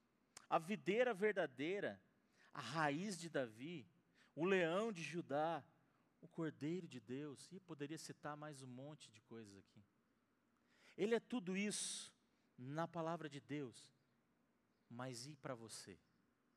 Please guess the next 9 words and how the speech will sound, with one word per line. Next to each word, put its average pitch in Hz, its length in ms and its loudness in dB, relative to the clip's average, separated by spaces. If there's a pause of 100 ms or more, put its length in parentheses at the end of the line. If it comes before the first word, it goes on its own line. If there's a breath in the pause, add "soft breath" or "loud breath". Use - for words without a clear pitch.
(140)
Quem 120 240 -10
ele 92 160 -12
é? 78 120 -18 (3250 loud breath)
Quem 175 240 0
é 156 60 0
Jesus 120 440 -2
na 110 100 -4
tua 107 140 -10
história? 87 540 -10